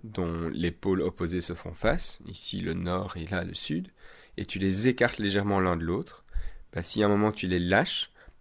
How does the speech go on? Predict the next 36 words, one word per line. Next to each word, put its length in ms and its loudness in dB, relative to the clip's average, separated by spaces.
les 140 -2
deux 200 0
aimants 220 4
viendront 360 2
se 140 0
recoller 380 2
à 80 4
nouveau. 320 -4
L'énergie 600 2
stockée 460 0
via 300 2
leur 440 0
écartement 720 -2
s'est 220 -6
ensuite 340 -6
transformée 480 0
en 100 2
énergie 400 0
de 120 0
leur 160 0
déplacement. 540 -4
Et 80 4
en 60 4
fait, 240 2
il 160 0
existe 320 0
autant 320 4
d'énergie 420 4
potentielle 600 0
que 100 -2
de 120 -2
formes 320 -8
d'interaction 540 0
entre 160 -2
les 180 2
objets. 300 0